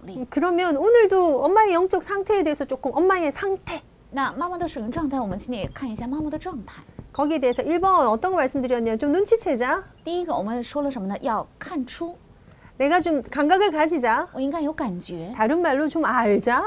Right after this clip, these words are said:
Speaker 1: 换一句话来讲，要知道。
Speaker 2: 느끼자.
Speaker 1: 要感受。
Speaker 2: 알고 가자.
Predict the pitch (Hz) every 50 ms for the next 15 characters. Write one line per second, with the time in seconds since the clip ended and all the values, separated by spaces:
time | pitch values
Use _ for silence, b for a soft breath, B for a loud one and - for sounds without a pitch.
0 | 440 359 - - - - 415 392 359 330 370 359 381 349 240 226 233 202 - 262
1 | 262 240 233 - - 339 320 349 247 233 311 466 466 - - 285 196 - 196 185
2 | - 285 330 339 - 294 - - 214 - - - - - 330 311 196 208 330 359
3 | 269 359 392 403 359 277 208 - 196 233 262